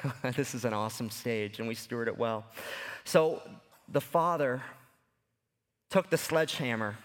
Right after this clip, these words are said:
raised it way over his head like this, hits it down on the stone, and it shatters into tens of thousands of pieces. And he said, "Son, you quit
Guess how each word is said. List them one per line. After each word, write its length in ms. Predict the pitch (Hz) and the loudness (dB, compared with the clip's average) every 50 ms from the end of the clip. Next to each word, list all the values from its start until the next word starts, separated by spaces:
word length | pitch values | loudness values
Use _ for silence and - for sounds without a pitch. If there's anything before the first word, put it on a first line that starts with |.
| - - _ _ _ - - - - - _ _ _ _ _ _ _ _ _ _ _ _ _ _ _ _ _ _ _ _ _ _ _ _ _ _ _ | -20 -20 _ _ _ -20 -20 -20 -20 -20 _ _ _ _ _ _ _ _ _ _ _ _ _ _ _ _ _ _ _ _ _ _ _ _ _ _ _
raised 300 | - 143 156 151 131 - | 2 2 2 4 2 0
it 80 | - 139 | 0 2
way 240 | 139 156 170 180 180 | 4 6 6 6 6
over 280 | 180 190 165 185 170 | 4 4 4 4 4
his 140 | 147 143 - | 4 4 2
head 240 | - 170 160 160 151 | 2 4 4 4 4
like 220 | 156 143 143 - | 2 0 0 4
this, 520 | 156 156 151 156 165 156 - - - - - - - - _ _ _ _ _ _ _ _ _ _ _ _ | 4 6 6 4 2 0 -4 -6 -6 -8 -10 -14 -18 -20 _ _ _ _ _ _ _ _ _ _ _ _
hits 320 | _ - 185 180 - - 180 | _ -2 -2 -2 2 2 2
it 140 | - 147 | 2 4
down 520 | 139 151 147 147 147 143 147 143 139 143 147 123 127 127 - - _ _ _ _ _ _ _ _ - | 4 4 4 4 2 0 0 -2 -4 -6 -6 -10 -12 -16 -18 -20 _ _ _ _ _ _ _ _ -4
on 200 | 110 135 131 123 | -2 -2 0 -2
the 60 | 120 | -2
stone, 640 | - - - 147 135 135 127 123 117 113 110 120 - - | -4 -4 -4 -4 -2 -2 -2 -2 -4 -4 -6 -6 -6 -4
and 120 | 113 113 | -4 -4
it 80 | 95 - | -4 -4
shatters 800 | - - 139 135 131 127 127 120 110 104 - - - - - - - - - - - _ - | -4 -2 0 0 0 0 0 0 0 -2 -6 -8 -8 -10 -12 -14 -20 -20 -20 -20 -20 _ -8
into 180 | 120 120 110 | -4 -4 -4
tens 320 | 107 - 143 131 127 123 127 | -2 -2 -2 -2 -2 -2 -4
of 80 | 113 | -2
thousands 840 | - - 120 117 113 117 113 113 120 104 98 104 107 - - - - - - - - - - _ _ - | -2 0 0 2 2 0 -2 -4 -6 -6 -8 -8 -10 -10 -12 -12 -14 -18 -20 -20 -20 -20 -20 _ _ -4
of 160 | 113 110 - | -4 -4 -2
pieces. 420 | - 139 127 123 - 113 110 110 | -2 -4 -2 -2 -4 -4 -4 -4
And 80 | 123 110 | -4 -4
he 80 | 113 | -4
said, 220 | 107 - 135 117 113 | -2 -2 -2 -2 -2
"Son, 480 | - - - 131 127 131 127 123 123 123 - - - - _ _ _ _ _ _ _ _ _ _ _ _ | -4 -4 -4 -2 -2 -2 -2 -4 -6 -8 -12 -18 -20 -20 _ _ _ _ _ _ _ _ _ _ _ _
you 300 | 123 127 143 160 147 131 | -6 -4 -4 -4 -4 -6
quit 580 | - - - - - 180 165 120 101 - - | -6 -6 -6 -2 2 2 4 4 2 0 -2